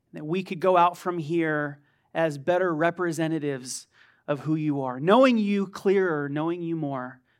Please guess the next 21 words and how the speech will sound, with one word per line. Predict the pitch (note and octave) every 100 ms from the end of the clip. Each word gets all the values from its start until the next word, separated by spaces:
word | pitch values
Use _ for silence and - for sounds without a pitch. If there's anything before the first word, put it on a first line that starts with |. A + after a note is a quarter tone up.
| -
than | C#3+
we | D3
did | C#3+
when | D3 C#3
we | C#3
came | C#3 D3 C3
in. | B2 A#2+ B2 _ _ -
In | C3+ C3
Jesus' | D3 D3+ D#3+ D#3 -
name | D3+ C#3 C3+
we | C#3+
pray. | - B2+ A#2 A2 A2 _ _ _ _ -
Amen. | B2+ B2 B2 A#2 A2+ _ _ _ _ _ _ _ _ - _
<clears throat> | - - _ - - - D#3+ C#3+
I'm | F3
pretty | F#3+ C#4+
excited | A#3+ F3 G3+ G#3 G#3
about | F3+ E3+ E3+
this | E3
series | - F3+ E3+ D#3 D#3
through | F3+ E3+